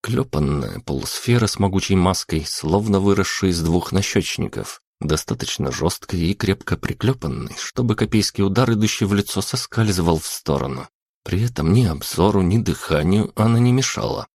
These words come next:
так как имела сверху обширное окно с дополнительными вырезами под боковое зрение. И окно это закрывалось довольно крупным козырьком.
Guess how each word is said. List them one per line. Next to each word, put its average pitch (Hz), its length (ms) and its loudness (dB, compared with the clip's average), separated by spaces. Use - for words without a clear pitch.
так - 140 -6
как 117 260 -2
имела 107 260 4
сверху 95 440 0
обширное 90 520 2
окно 131 260 -2
с 110 80 0
дополнительными 85 840 2
вырезами 90 520 0
под 120 220 0
боковое 120 540 2
зрение. 69 600 -4
И 71 80 0
окно 78 500 0
это 107 160 0
закрывалось 98 560 2
довольно 87 420 4
крупным 82 500 0
козырьком. 80 840 -2